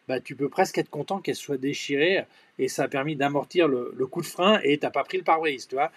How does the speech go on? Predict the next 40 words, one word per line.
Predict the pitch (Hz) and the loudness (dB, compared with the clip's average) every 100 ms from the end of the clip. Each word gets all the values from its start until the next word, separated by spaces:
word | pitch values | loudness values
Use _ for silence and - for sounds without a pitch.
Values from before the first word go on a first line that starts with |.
| - - _ | -12 -20 _
Donc, | 147 160 151 | 8 10 8
voilà. | 147 156 117 - | 4 2 2 -4
Euh, | 131 127 120 123 123 123 120 | -6 -4 -4 -4 -6 -6 -8
moi, | 135 151 165 | -6 -2 -2
je | - | -2
pense | 170 - | -6 0
qu'il | 135 120 | -2 -2
faut | 135 | -4
regarder | 139 135 120 | -2 0 -2
du | 160 | 2
verre | 185 | 0
trempé, | - 156 165 185 | 0 -2 0 0
mais | 147 | 2
il | 156 | 0
y | |
a | 151 _ _ | 0 _ _
plein | 185 170 | 0 2
de | |
marques, | 156 156 - - _ _ _ | 0 -2 -6 -12 _ _ _
euh, | 120 123 | -6 -6
qui | - | -8
sont | 123 131 | -12 -4
pas | 151 | -2
mal, | 131 120 107 | 0 -2 -4
tu | 120 | -4
vois. | 143 - | -2 -2
Et | |
puis, | 135 | -6
en | |
plus, | 131 180 147 147 | -4 -6 -4 -4
euh, | 127 | -4
ce | - | -4
que | 139 | -2
t'as, | 156 156 | 0 0
c'est | - 139 - | -2 -10 -8
L | 131 | -6
X | 147 - 147 | -6 -4 -6
cent | - 139 | -4 -4
Mark | 127 113 | -4 -4
deux. | 139 165 | 0 -2